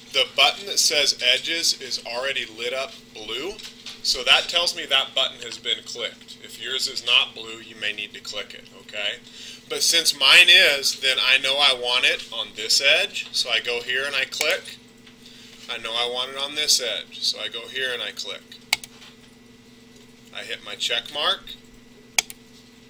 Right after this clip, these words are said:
and then now you can see you have nice chamfered ends.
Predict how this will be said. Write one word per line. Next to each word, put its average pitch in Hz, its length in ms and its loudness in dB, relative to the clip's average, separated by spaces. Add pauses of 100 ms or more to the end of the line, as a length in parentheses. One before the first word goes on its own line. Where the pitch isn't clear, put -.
(440)
and - 120 -16
then 110 240 -8
now 110 180 0
you 120 180 -2
can 117 200 -12
see 120 500 4 (220)
you 110 160 -16
have 113 280 -6
nice 107 280 -2
chamfered 107 500 -8
ends. 92 500 -12